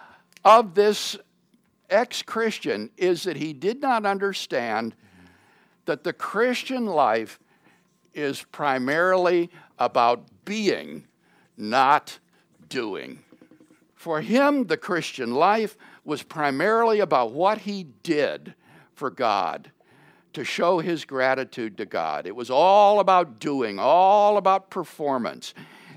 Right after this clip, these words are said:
and not about being, about abiding in Christ, in the life of the vine, enjoying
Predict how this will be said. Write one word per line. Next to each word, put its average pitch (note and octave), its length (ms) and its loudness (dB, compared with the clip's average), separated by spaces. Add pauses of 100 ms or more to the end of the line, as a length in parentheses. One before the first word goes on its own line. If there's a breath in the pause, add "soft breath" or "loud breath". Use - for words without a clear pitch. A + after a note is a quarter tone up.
and E3 240 -2
not G3+ 280 4
about D#3 480 4 (440 soft breath)
being, D3+ 640 0 (320 soft breath)
about E3 340 4
abiding F3 840 2
in A#2+ 180 -2
Christ, G2+ 720 -6
in D#3 180 -8
the E3 80 -4
life C#3 340 0
of B2 80 -10
the A2+ 60 -6
vine, G#2+ 520 -4 (460 loud breath)
enjoying E3 1000 0